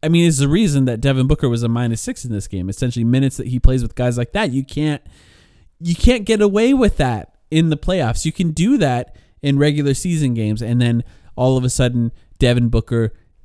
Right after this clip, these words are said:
Kevin Durant, and in some games, DeAndre Ayton and Chris Paul will just pull you out of that hole, and you can win the game.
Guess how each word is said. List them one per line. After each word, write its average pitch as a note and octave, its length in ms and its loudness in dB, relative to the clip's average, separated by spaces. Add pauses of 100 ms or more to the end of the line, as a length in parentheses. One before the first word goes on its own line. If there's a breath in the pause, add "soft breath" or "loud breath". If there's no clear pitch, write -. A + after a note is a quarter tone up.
Kevin C3 240 4
Durant, A#2 260 0
and B2+ 100 -2
in A#2 80 0
some A#2+ 300 0
games, A2+ 440 -2 (140)
DeAndre A#2+ 420 0
Ayton A#2 120 -4
and A#2+ 100 -2
Chris B2 200 -2
Paul D3+ 280 4
will B2 120 0
just - 240 -4
pull C#3+ 200 4
you C3+ 200 4
out B2 140 4
of B2+ 80 -2
that B2 160 -4
hole, E3+ 260 2
and A#2+ 100 0
you A#2 80 -4
can B2 180 -4
win A#2+ 180 2
the A2 60 -2
game. A#2+ 360 -2